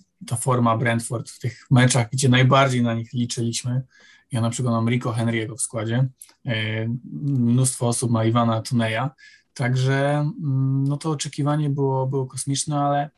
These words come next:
trzeba pamiętać, że to jest mecz z Newcastle, także no, kiedy jak nie teraz ten,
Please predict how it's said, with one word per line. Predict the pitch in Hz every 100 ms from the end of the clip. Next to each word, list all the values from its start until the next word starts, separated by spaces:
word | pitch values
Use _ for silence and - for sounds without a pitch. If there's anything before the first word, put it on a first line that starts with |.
| _ _ _ -
trzeba | - 156
pamiętać, | 143 135 139
że | 131
to | 127
jest | 120
mecz | 120 117 117 - - -
z | 123
Newcastle, | 135 127 - - - -
także | - 117 117 117 120 117 -
no, | 127 131 135 139 143 -
kiedy | - 165
jak | 170 147
nie | 143
teraz | 135 127 127 123
ten, | 117 110 117